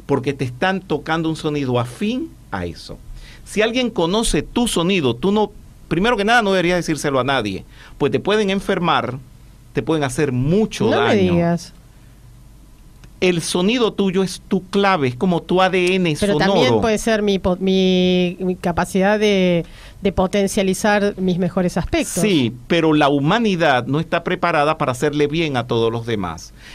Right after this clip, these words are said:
Speaker 1: Imagínate que alguien esté en contra de un presidente, le conozca su llave tonal y la utilice para hacer, para, para desintegrarlo, que se puede hacer. Por eso ese asun-,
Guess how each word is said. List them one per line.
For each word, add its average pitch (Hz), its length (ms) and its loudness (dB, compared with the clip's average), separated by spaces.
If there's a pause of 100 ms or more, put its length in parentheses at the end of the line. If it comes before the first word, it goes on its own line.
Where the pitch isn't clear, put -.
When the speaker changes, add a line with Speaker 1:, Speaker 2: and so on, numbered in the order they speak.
Speaker 1:
Imagínate 185 640 0
que 175 160 0
alguien 170 320 2
esté 123 160 -2
en 156 100 0
contra 170 360 0
de 147 60 0
un 151 100 -2
presidente, 151 800 -2 (260)
le 151 220 0
conozca 165 440 0
su 190 160 -2
llave 190 280 2
tonal 185 340 0
y 160 80 -4
la 151 140 2
utilice 185 440 -2
para 190 200 0
hacer, 131 240 -4
para, 123 340 0 (480)
para 123 320 2
desintegrarlo, 135 1040 0 (240)
que - 80 -4
se - 140 -4
puede 170 280 0
hacer. 147 400 -2 (1700)
Por 151 200 4
eso 180 380 0
ese 143 180 -2
asun-, 165 400 -2